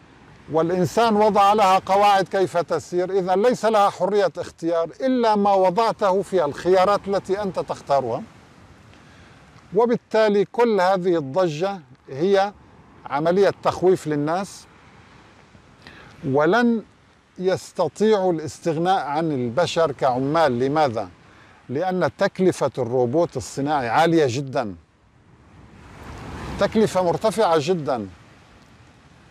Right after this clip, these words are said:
يعني تستطيع أن تشغل مئة شخص أوفر من أن تشغل روبوت واحد.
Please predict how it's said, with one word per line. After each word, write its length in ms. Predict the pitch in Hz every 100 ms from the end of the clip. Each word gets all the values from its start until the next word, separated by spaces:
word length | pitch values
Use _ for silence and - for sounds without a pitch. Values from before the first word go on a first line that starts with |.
| _ _ -
يعني 280 | 139 139 139
تستطيع 680 | - 151 - 151 202 214 190
أن 100 | 165
تشغل 520 | 175 - 208 170 180
مئة 260 | 185 226 190
شخص 640 | - 196 180 214 - - - - - - - - - - - - - 214
أوفر 440 | 240 196 220 220
من 180 | 196 180
أن 200 | 196 185 -
تشغل 420 | 160 - 208 185 180
روبوت 400 | 180 190 190 190
واحد. 380 | 196 - 107